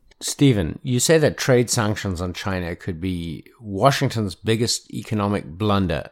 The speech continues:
since the Smoot-Hawley tariffs of the early nineteen thirties. But your book was written in twenty fourteen,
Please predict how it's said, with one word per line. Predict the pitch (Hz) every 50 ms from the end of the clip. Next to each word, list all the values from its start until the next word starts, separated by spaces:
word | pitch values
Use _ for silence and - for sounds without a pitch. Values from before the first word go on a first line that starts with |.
| _
since | - - - 101 95 - -
the | - 92
Smoot-Hawley | - - - 113 113 101 - - - - 110 107 101 95 92
tariffs | - - - 101 98 90 76 60 - - - - - -
of | - 104 92 85
the | 95 98 87
early | 87 95 92 92
nineteen | 92 90 85 85 82 87 82
thirties. | - - 120 113 87 67 - - - - - - -
But | - 135 131 -
your | 143
book | 131 165 160 -
was | - 104 104
written | 123 113 - 110 107
in | 101 98
twenty | - - 107 98 95
fourteen, | - - 104 101 92 - - 113 104 92 82 80 82